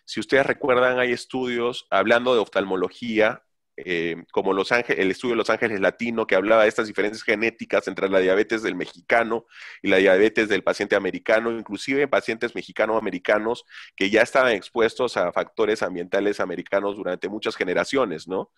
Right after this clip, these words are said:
Entonces, no dudo de que haya también al-, quizá alguna respue-, un-, alguna asociación genética, pero vaya, eh, yo creo que esto se debe al tiempo de respuesta de, de, y, y de las medidas que se han tomado, eh, frente a, a la pandemia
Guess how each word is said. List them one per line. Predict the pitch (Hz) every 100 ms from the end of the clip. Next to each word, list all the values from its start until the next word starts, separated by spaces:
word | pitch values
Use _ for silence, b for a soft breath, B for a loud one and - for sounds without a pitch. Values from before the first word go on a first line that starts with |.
| B B B
Entonces, | _ 127 127 131 - _
no | 143 156
dudo | 170 165 175
de | 139 104
que | - 101
haya | - 120 135
también | 104 104 117
al-, | 110
quizá | - 95 - 117 113
alguna | 101 110 110
respue-, | 101 - - -
un-, | 101 - 101 -
alguna | 80 101 113
asociación | 117 101 92 120
genética, | - 101 107 107 - 95
pero | - 101 95 -
vaya, | 113 98 85 _ _ b b b
eh, | 92 95
yo | 135 143
creo | 160
que | 147
esto | 156 -
se | -
debe | 117 120
al | 113
tiempo | 127 123 123
de |
respuesta | 87 80 - 107 - 113
de, | 101 87 85 76 -
de, | 90 85 80 71 67 73 - _ _
y, | - 71 76 -
y | 98
de |
las | 95 92
medidas | 101 110 117 110
que | 98
se | 101
han |
tomado, | - 101 101 98 98 92 87 85 - b b b _
eh, | -
frente | 98 110 107 107 113
a, | 101 110
a | 123 113 101 90 95
la | 113 110
pandemia | 104 98 - _ 101 104 104